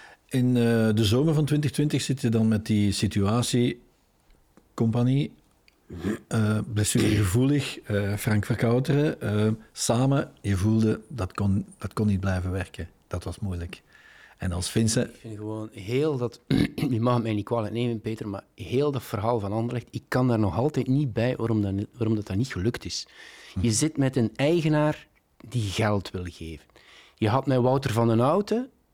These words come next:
Speaker 2: een supporter, die bewezen heeft in zijn carrière dat
Speaker 1: Mhm.
Speaker 2: hij een goede ondernemer is, dat hij bedrijven kan leiden,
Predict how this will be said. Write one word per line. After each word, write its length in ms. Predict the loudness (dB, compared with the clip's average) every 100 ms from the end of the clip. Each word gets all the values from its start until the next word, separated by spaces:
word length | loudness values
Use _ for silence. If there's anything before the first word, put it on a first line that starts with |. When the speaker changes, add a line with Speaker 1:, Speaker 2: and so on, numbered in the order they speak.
| _ _
Speaker 2:
een 120 | -10 -8
supporter, 720 | -6 -2 0 0 -2 -6 -6 _ -12
die 180 | -4 -2
bewezen 540 | 0 2 2 2 2
heeft 220 | 2 2
in 100 | 0
zijn 180 | 0 0
carrière 600 | 0 -2 0 2 2 0 -2
dat 100 | -2
Speaker 1:
Mhm. 100 | -2
Speaker 2:
hij 100 | -2
een 80 | -2
goede 240 | 0 2
ondernemer 600 | 2 2 4 2 2 2 0
is, 240 | -2 -6 -10 -20 -20 -20 -16
dat 180 | -8 -2
hij 140 | -2 -2
bedrijven 560 | -2 2 2 2 2
kan 200 | 2 2
leiden, 520 | 4 4 2 2 0